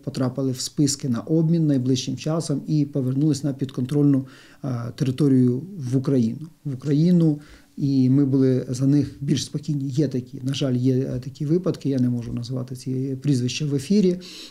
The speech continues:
Ми всіх їх знаємо, ми все це фіксуємо і працюємо на найвищому рівні, щоб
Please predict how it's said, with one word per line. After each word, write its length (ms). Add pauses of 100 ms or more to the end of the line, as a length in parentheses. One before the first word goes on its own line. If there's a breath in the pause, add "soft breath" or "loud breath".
Ми 200
всіх 300
їх 120
знаємо, 460
ми 300
все 220
це 140
фіксуємо 500
і 20
працюємо 520
на 120
найвищому 500
рівні, 300
щоб 180